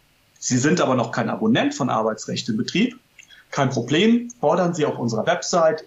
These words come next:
w w w punkt a i b minus web punkt d e slash gratis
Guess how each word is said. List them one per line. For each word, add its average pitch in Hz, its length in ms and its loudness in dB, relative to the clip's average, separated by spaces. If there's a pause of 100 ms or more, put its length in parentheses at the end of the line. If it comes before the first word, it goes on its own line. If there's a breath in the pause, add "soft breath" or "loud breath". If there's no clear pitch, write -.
(100)
w 190 180 2
w 190 140 2
w 143 280 2
punkt 147 460 -4
a 120 220 0
i 113 100 -4
b 156 540 -2
minus 135 480 2
web 135 240 0 (260)
punkt 117 540 -2
d 208 40 -2
e 127 480 2
slash - 400 -2
gratis 202 600 0